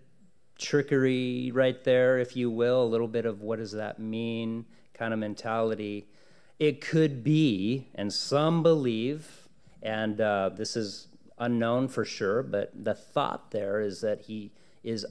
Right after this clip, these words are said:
of the seven, meaning the spirit of one of these emperors, particularly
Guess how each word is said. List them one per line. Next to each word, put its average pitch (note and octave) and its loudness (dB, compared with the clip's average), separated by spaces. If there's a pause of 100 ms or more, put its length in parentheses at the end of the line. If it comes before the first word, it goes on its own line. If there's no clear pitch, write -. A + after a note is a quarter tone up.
of A#2+ 0
the G#2 0
seven, G#2+ 0
meaning G#2 -4 (460)
the G#2 2
spirit A#2 -2
of F2+ -4 (800)
one A2+ 0
of G#2 -2
these F#2+ -4
emperors, F#2 -8
particularly G2 -6